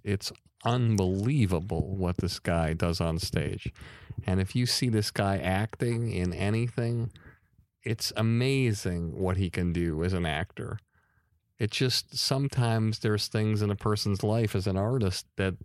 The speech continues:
they seep through, and, and you can't, you know, sometimes you just don't even know they come through, or, or there's an energy that comes through that lets people know that, hey,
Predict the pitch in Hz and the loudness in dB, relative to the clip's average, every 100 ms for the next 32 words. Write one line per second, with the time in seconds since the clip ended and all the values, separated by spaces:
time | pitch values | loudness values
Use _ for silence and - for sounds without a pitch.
0 | - 101 101 - - 117 - - 131 139 | -2 0 2 2 2 2 -2 -6 -2 2
1 | 101 82 85 92 90 95 95 95 - 113 | 2 0 0 0 0 2 2 0 0 0
2 | 110 107 - - 98 101 - 110 110 110 | 0 -2 -6 -8 -4 -2 -2 -2 0 0
3 | 104 104 101 104 - 104 104 101 101 104 | 2 0 0 -2 -2 0 0 2 2 2
4 | 104 104 101 95 - 98 95 - 98 101 | 2 2 0 -2 -2 -2 -2 -2 0 2
5 | 101 92 90 - - - - 98 95 92 | 4 2 0 -4 -16 -8 0 2 4 4
6 | 98 117 110 95 90 92 - 92 90 - | 2 2 0 0 0 0 0 2 0 -2
7 | - 92 90 98 - - - - 104 98 | 0 2 2 0 -2 -12 -18 -4 -2 0
8 | 104 - - 107 104 104 117 117 95 92 | 0 -2 -2 0 2 2 2 2 2 2
9 | 101 101 98 95 | 2 2 2 0